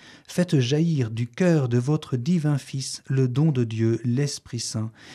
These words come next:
et répandez-le sur chacun de vos enfants. Vous avez demandé à Bernadette d'aller dire aux prêtres qu'on bâtisse ici une chapelle et qu'on y vienne en procession. Nous entendons votre appel,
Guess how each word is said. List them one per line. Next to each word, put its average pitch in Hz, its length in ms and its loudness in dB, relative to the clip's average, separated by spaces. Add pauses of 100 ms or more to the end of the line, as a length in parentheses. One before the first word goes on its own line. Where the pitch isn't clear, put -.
(160)
et 143 160 4
répandez-le 135 640 2
sur - 200 -6
chacun 139 380 -4
de 113 100 0
vos 107 220 -4
enfants. 104 400 -10 (720)
Vous 117 100 0
avez 113 120 4
demandé 117 420 2
à 123 60 2
Bernadette 117 640 0 (320)
d'aller 131 200 2
dire 139 180 4
aux 143 80 2
prêtres 156 420 -4
qu'on 123 140 0
bâtisse 151 500 -4
ici 165 480 -4
une 139 220 2
chapelle 131 560 -2
et 131 80 -2
qu'on 147 200 2
y 165 100 6
vienne 120 360 2
en 123 160 0
procession. 117 640 -6 (640)
Nous 123 220 2
entendons 156 380 0
votre 127 240 -6
appel, 107 440 -6